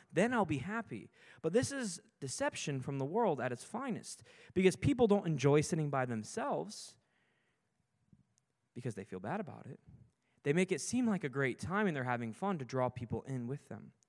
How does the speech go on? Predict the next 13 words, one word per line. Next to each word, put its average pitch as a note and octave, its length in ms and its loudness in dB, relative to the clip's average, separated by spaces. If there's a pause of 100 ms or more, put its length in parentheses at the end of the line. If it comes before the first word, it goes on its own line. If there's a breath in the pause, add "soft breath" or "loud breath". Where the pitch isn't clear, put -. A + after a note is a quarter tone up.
(1400)
It's C#3+ 140 -10
much D#3+ 260 0
easier F3+ 340 2
to C#3+ 80 0
sin E3 300 -4
and C#3+ 100 -4
give C3+ 100 -4
into C3 200 -4
our A2 100 -2
flesh D3+ 300 -4
with C3+ 80 -6
other A#2 200 -6
people, A#2 460 -6